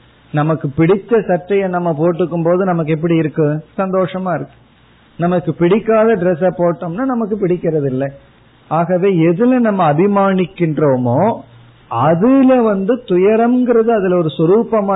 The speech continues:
இருந்தா அதுல அபிமானிச்சா துயரம் வந்துடும். ஆத்மாவில நான்கிற புத்தி இருக்கணும்னு சொல்வதற்கு காரணம்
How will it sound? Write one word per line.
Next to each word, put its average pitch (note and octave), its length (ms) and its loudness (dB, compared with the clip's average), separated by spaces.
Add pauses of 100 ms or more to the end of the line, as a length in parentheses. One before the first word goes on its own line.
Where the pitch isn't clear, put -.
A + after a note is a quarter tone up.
இருந்தா E3+ 400 -2
அதுல G#3+ 220 0
அபிமானிச்சா F3+ 580 -2
துயரம் F3 420 -2
வந்துடும். B2+ 420 -4 (720)
ஆத்மாவில G#3 920 0 (160)
நான்கிற G3 640 0
புத்தி D3 340 0
இருக்கணும்னு F3 560 -2
சொல்வதற்கு D3+ 720 -2
காரணம் C3+ 640 0